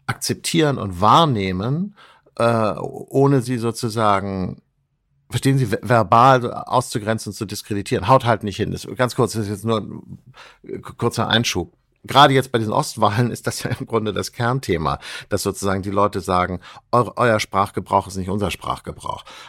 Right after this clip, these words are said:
Aber ganz kurz mal zu Frau Wolf, äh, vom B S D. Es interessiert mich, weil bei dieser Landtagswahl werden ja außenpolitische Fragen eine Rolle spielen, so wie wir das, glaube ich, noch nie hatten,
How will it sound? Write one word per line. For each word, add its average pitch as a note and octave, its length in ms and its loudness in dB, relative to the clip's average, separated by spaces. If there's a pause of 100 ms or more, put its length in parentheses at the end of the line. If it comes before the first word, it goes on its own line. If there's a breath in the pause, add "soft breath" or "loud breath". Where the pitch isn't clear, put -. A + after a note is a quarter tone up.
Aber A#2+ 160 2
ganz F3+ 180 2
kurz - 160 -4
mal D#3 100 0
zu C#3 140 -8
Frau A#2 240 -2
Wolf, D#3+ 420 0
äh, B2 200 -2
vom B2+ 220 -4
B C3+ 100 0
S C3 100 -2
D. C#3 100 0
Es A#2+ 120 0
interessiert C3+ 440 -4
mich, B2 200 -2 (260 loud breath)
weil G#2+ 160 2
bei G#2+ 160 0
dieser E3+ 460 0 (420 soft breath)
Landtagswahl G#2 960 0 (160)
werden A#2+ 480 -2
ja C3 380 0 (340)
außenpolitische A#2+ 800 0
Fragen G2+ 360 2
eine G#2+ 180 -4
Rolle A2+ 300 0
spielen, A#2 440 -2
so G#2+ 140 -2
wie A2+ 100 -4
wir C3 80 2
das, A#2+ 300 -4
glaube A2 200 4
ich, G#2 120 -10
noch G2 140 -4
nie A2+ 260 0
hatten, - 340 -6